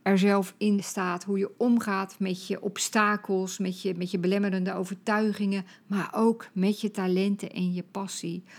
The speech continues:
Als je daar anders mee omgaat, ja, dan kan je echt doorbreken. Nou, ik haal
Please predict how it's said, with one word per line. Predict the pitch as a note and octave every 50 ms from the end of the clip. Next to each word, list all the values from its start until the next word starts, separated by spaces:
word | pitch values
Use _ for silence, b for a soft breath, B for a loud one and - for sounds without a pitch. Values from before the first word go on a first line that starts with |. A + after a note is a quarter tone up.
| B B
Als | - - A3 -
je | - G#3+
daar | F#3+ G3+ G3 -
anders | - G#3 G#3 F#3+ G3+ F#3
mee | G3+ F#3+ G3 -
omgaat, | - G#3+ A3 G#3+ - - D#3 C#3+ D3
ja, | - E3 D#3 D#3
dan | D3+ D3+ D#3+ E3 F3 E3+ D#3+ D#3+ D#3 -
kan | - - C3+ C#3 D3
je | D3 -
echt | - - E3+ D#3+ - - - -
doorbreken. | - C#3+ D3 D3 D3 D3 D3 D3 - - C#3 - - - - F3 E3 - _ _ _ _ _ _ _ _ _ _ _ _ _ _ _ _ _ _ _ _ _ _ -
Nou, | - C3+ B2+ B2+ - -
ik | - F3 - -
haal | D#3 C3+ B2 B2+ B2+ -